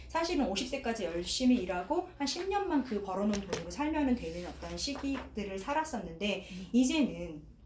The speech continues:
Speaker 1: 거의 의료, 아니, 그 보험 들 때도 만기가 막 백이십 세, 백 세.
Speaker 2: 음.
Speaker 1: 이렇다는 거는 내가 앞으로 살 날이 거기에 다 반영이 돼 있는 거잖아요. 그래서 우리가 뭐 오십 세, 육십 세까지 일한다 하더라도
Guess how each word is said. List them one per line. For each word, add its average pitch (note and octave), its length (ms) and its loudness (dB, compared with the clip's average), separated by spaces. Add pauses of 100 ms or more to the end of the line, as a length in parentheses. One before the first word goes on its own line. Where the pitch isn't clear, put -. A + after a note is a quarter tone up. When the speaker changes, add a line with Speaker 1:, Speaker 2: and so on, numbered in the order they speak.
Speaker 1:
거의 G#3 680 2 (680)
의료, C#4+ 500 4
아니, F#3 200 -12 (200)
그 F#3+ 640 0 (220)
보험 E4+ 320 10
들 A3 160 4
때도 G#3 320 0
만기가 G#3+ 540 0
막 D#3+ 140 -4
백이십 A3+ 440 -2
세, - 260 -12 (140)
백 A3 180 -2
세. G3+ 300 -2 (160)
Speaker 2:
음. A#3 120 -4
Speaker 1:
이렇다는 D#4+ 460 6
거는 G#3+ 420 2 (220)
내가 A3+ 360 6
앞으로 A3+ 300 -2
살 D#4+ 220 -2
날이 F3+ 300 -2
거기에 F#3+ 300 -8
다 F3+ 100 -10
반영이 B3 400 4
돼 F3+ 60 -8
있는 A#3+ 280 6
거잖아요. D3+ 540 -8 (920)
그래서 E4+ 480 2 (760)
우리가 C4+ 180 2
뭐 A3 240 6
오십 A#3 200 2
세, A#3+ 180 -2
육십 G#3 240 -2
세까지 A#3 360 -2
일한다 G#3+ 360 0
하더라도 G3+ 520 -2